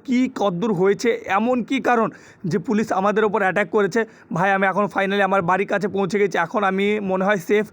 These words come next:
পুলিশ আমার পিছন পিছন এত দূর তো আশা করি যায় আসতে পারবে না। So ভাই, তোমরা এখন অনেকেই জানো না এটা আবার কোথাকার বাড়ি ভাই, এটা হচ্ছে আমার একটা সিক্রেট বাড়ি, যেখান থেকে, যেখানে মানে আমাদের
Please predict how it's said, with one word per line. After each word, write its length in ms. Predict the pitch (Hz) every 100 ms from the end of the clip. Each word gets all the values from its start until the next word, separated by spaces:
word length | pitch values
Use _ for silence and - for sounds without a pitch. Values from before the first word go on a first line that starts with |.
| - - -
পুলিশ 220 | 196 202
আমার 180 | 214 220
পিছন 280 | 196 202 220
পিছন 220 | 196 202
এত 240 | 185 185 220
দূর 200 | 208 214
তো 120 | 240
আশা 300 | 202 190 220
করি 200 | 214 220
যায় 220 | 202 214
আসতে 340 | 170 180 -
পারবে 280 | 208 196 175
না। 100 | 170
So 80 | 196
ভাই, 160 | 202 220
তোমরা 280 | 214 202
এখন 200 | 208 226
অনেকেই 340 | 214 190 202 233
জানো 220 | 208 208
না 100 | 214
এটা 260 | 214 202 220
আবার 160 | 226
কোথাকার 460 | 220 214 185 214 220
বাড়ি 200 | 196 196
ভাই, 240 | 175 214
এটা 260 | 214 185 190
হচ্ছে 200 | 190 202
আমার 160 | 190
একটা 160 | 196 202
সিক্রেট 460 | - 196 - 226 196
বাড়ি, 200 | 190 196
যেখান 320 | 175 185 202
থেকে, 260 | 196 220 220 - -
যেখানে 280 | 147 190 214
মানে 180 | 214 208
আমাদের 280 | 190 196